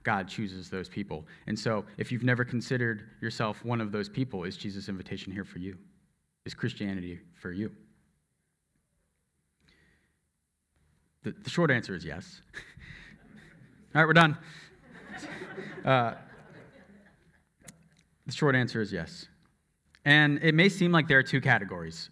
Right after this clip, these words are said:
of those who labor and those who don't, but I actually would argue that the two categories are actually those who are aware of their burdens,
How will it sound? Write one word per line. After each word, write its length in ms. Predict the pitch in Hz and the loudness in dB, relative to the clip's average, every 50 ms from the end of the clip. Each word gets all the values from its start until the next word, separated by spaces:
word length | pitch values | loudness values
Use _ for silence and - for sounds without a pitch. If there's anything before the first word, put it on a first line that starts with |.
| _ - | _ -6
of 280 | 113 110 107 101 98 | -4 -4 -2 -2 0
those 180 | 107 120 117 113 | 0 0 0 0
who 100 | - 127 | -2 0
labor 340 | 107 113 113 117 107 107 110 | 0 0 0 0 0 0 0
and 160 | 107 104 98 | 0 0 -2
those 180 | 104 104 101 95 | -2 -2 -4 -6
who 100 | - 107 | -6 -6
don't, 300 | 92 - 98 95 92 92 - - - - - - | -4 -4 -4 -4 -6 -8 -14 -18 -20 -20 -20 -4
but 120 | - 123 123 | -2 0 2
I 160 | 123 127 123 - | 2 0 0 0
actually 320 | 135 139 139 139 - 139 131 | 2 2 2 2 0 0 0
would 120 | 123 120 | 0 0
argue 560 | - 113 113 113 107 113 107 107 104 104 104 104 - - - - _ _ _ _ _ | 0 -2 -4 -4 -2 -2 -2 0 0 -2 -4 -8 -14 -20 -20 -20 _ _ _ _ _
that 240 | - 113 104 101 - - - - - _ - - _ _ _ _ _ _ _ _ _ _ _ _ _ _ _ _ _ _ _ _ _ _ _ _ _ _ _ _ _ _ _ _ _ _ _ _ | -2 0 0 -2 -4 -10 -16 -20 -20 _ -20 -20 _ _ _ _ _ _ _ _ _ _ _ _ _ _ _ _ _ _ _ _ _ _ _ _ _ _ _ _ _ _ _ _ _ _ _ _
the 80 | - 120 | -12 -10
two 180 | - - 151 | -2 -2 0
categories 640 | 135 135 127 123 120 113 104 107 101 98 101 98 - | 2 2 2 2 2 0 -2 -2 -2 -4 -4 -6 -8
are 160 | - 117 107 | -8 -6 -6
actually 540 | 107 107 107 - - - 101 101 95 92 90 | -6 -6 -8 -10 -12 -12 -12 -10 -10 -10 -8
those 440 | - 101 101 98 98 95 98 - - | -6 -4 -4 -4 -4 -6 -8 -12 -12
who 260 | - - 101 95 95 - | -10 -8 -8 -8 -8 -8
are 240 | 101 98 95 92 - | -8 -6 -6 -8 -8
aware 720 | 101 98 92 92 101 107 117 117 104 92 104 123 120 - _ _ _ _ _ _ _ _ _ _ _ _ _ _ _ _ - | -10 -10 -8 -6 -6 -4 -2 -2 -4 -4 -6 -10 -14 -16 _ _ _ _ _ _ _ _ _ _ _ _ _ _ _ _ -12
of 140 | 104 95 98 | -12 -10 -6
their 140 | 95 92 90 | -6 -6 -6
burdens, 640 | 87 90 92 90 90 92 90 107 120 - - - - | -4 -6 -6 -6 -6 -6 -8 -10 -10 -12 -14 -16 -18